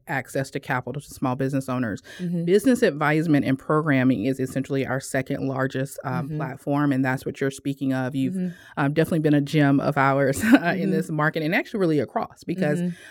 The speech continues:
Speaker 1: um, due to covid, we've been doing a lot of virtual, so you're
Speaker 2: Right.
Speaker 1: getting an opportunity to support us and interface with business owners across our footprint. But we have what we consider our flagship programs here at True Fund. Now, that doesn't mean we're limited to doing these five,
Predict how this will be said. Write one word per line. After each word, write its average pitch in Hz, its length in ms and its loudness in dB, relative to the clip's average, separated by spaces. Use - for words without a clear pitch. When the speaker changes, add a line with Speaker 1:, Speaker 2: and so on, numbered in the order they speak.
Speaker 1:
um, 147 160 4
due 147 120 2
to 139 80 2
covid, 208 320 0
we've 147 160 0
been 143 160 4
doing 143 200 4
a 143 60 2
lot 135 160 4
of 135 100 2
virtual, 151 380 0
so 147 100 -2
you're 139 160 -2
Speaker 2:
Right. 143 80 -4
Speaker 1:
getting 135 220 -2
an 135 100 0
opportunity 135 540 -2
to 131 160 -4
support 143 520 -2
us 139 260 -4
and 135 120 -2
interface 127 560 0
with 147 180 2
business 143 300 2
owners 123 280 -2
across 139 440 -2
our 127 140 0
footprint. - 560 -6
But - 160 -4
we 170 100 0
have 202 420 2
what 165 220 0
we 156 160 -2
consider 143 640 0
our 131 120 2
flagship 147 760 -2
programs 147 580 0
here 143 220 0
at 139 60 -6
True 147 200 -2
Fund. 147 340 2
Now, 127 140 2
that 131 180 -2
doesn't 135 280 -4
mean 135 160 -2
we're 123 140 -2
limited 147 520 0
to 165 100 -10
doing 151 300 0
these 147 220 0
five, 143 420 -4